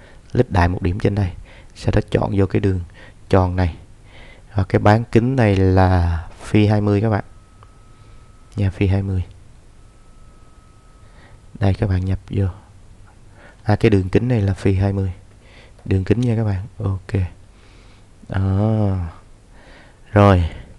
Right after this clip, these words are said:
Tiếp theo. Ở dưới đây là ok nè. Rồi mình còn cái phần trên đây nữa thôi. Cái phần lồi lên như thế này. Thì cái phần lồi này cũng rất là dễ ha. Mình cũng tạo một cái sketch.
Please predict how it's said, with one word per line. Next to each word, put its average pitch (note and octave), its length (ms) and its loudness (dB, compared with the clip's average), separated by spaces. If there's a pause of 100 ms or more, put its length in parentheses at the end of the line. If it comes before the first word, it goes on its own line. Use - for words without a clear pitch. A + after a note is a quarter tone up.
(640)
Tiếp B2 160 2
theo. A2 280 4 (880)
Ở F#2+ 80 0
dưới A2+ 160 2
đây G#2+ 140 6
là G#2 120 4
ok F#2+ 180 0
nè. G2 340 6 (720)
Rồi G2 160 2
mình F#2+ 160 0
còn F#2+ 300 4
cái A2 140 0
phần F#2+ 220 0
trên G#2 140 2
đây G2+ 120 6
nữa G#2 100 4
thôi. G#2 200 4
Cái A2 140 0
phần F#2+ 220 0
lồi F#2 280 4
lên G2 160 2
như G2 100 -4
thế G2+ 80 -2
này. G2 180 0 (640)
Thì F#2+ 120 0
cái - 160 0
phần G2 140 2
lồi F#2+ 220 4
này F#2 120 2
cũng G2 260 -2
rất B2 160 2
là G#2+ 60 4
dễ F#2+ 340 6
ha. A#2 220 0
Mình F#2+ 340 -2
cũng G2 300 0 (760)
tạo F2+ 240 4
một G2+ 140 -4
cái A2+ 180 2
sketch. - 380 0